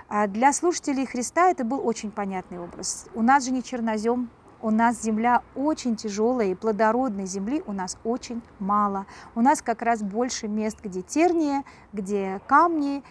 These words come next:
и где дороги. Поэтому этот образ абсолютно ложился легко на душу людям, тем более, что в то время земледелием, ну, практически все занимались. Хоть чего-нибудь дорастили обязательно, потому что,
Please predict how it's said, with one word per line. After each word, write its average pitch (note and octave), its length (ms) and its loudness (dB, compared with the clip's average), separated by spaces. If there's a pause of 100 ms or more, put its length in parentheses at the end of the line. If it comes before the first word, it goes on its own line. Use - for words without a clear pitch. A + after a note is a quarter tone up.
и A3+ 80 -6
где A3 220 0
дороги. F#3 560 -2
Поэтому B3+ 400 0
этот - 240 -8
образ D4+ 420 0
абсолютно C4 800 0
ложился B3 840 0
легко G#3+ 480 -2
на G#3 160 0
душу G3 400 -4 (240)
людям, C4+ 340 2
тем A#3 160 -2
более, A3+ 260 2
что A3 200 -6
в - 80 -12
то A#3 100 -4
время B3 300 0
земледелием, G#3 760 -2
ну, G#3+ 140 -2
практически - 540 -8
все C#4+ 260 -4
занимались. B3 580 2 (320)
Хоть - 280 -2
чего-нибудь B3+ 560 2
дорастили A3+ 500 0
обязательно, G#3 560 2
потому F3 320 -10
что, - 220 -12